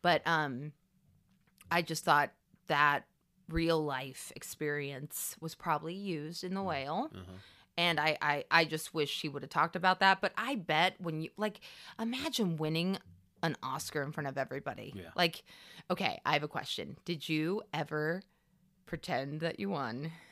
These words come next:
Speaker 1: and do an acceptance speech?
Speaker 2: No.
Speaker 1: I used to do it every year when I was a
Speaker 2: Yeah.
Speaker 1: little girl. Yeah.
Speaker 2: <laughs>
Speaker 1: And I was horrible.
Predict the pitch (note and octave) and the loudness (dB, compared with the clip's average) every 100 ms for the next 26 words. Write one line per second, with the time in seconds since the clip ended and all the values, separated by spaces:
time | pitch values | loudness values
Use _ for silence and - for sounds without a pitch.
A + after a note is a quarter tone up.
0 | - E3 E3 D3+ C#3+ D3+ C#3 - B2 - | -6 -4 -2 -2 -4 -2 -2 -2 -10 -12
1 | - - - - - F2 D#2 - _ _ | -16 -18 -18 -16 -14 -14 -16 -20 _ _
2 | _ _ _ _ - D#3+ D3+ - - D3 | _ _ _ _ 4 4 4 -2 -2 0
3 | C3+ C3+ C3 C#2+ C#3+ A2 C#3+ B2+ C#3 C3+ | 2 2 0 0 0 -2 -2 -2 0 -2
4 | C3 G#2+ C#3 - - - B2+ - C3 - | 0 0 -2 -2 -2 -2 -8 -8 -12 -10
5 | A#2+ - C3 - F3 F3 E3+ E3 F#3 D3+ | -14 -14 -18 -2 4 6 6 4 4 6
6 | B2+ - C#2 | 4 0 -8